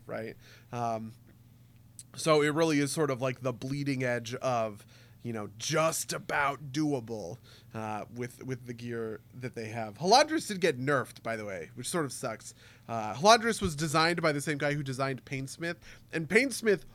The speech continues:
also was a hundred boss wall in the middle of the raid. Typically, that, that isn't <laughs> how, how it happens, right?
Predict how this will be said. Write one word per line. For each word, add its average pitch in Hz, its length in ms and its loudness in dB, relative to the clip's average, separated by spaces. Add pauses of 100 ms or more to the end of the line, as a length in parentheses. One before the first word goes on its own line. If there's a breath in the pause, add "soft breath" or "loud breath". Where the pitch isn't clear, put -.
(140 soft breath)
also 185 420 8
was 135 200 0
a 139 60 2
hundred 135 280 0
boss 123 280 -2
wall 117 440 0
in 123 60 -6
the 135 60 -2
middle 135 220 -2
of 117 100 -6
the 113 80 -8
raid. 107 280 -6 (220 loud breath)
Typically, 233 420 2
that, 165 360 4
that 202 260 8
isn't 190 380 2 (120)
<laughs> - 120 -18
how, 180 260 4
how 175 220 4
it 175 60 4
happens, 180 400 2
right? 175 200 2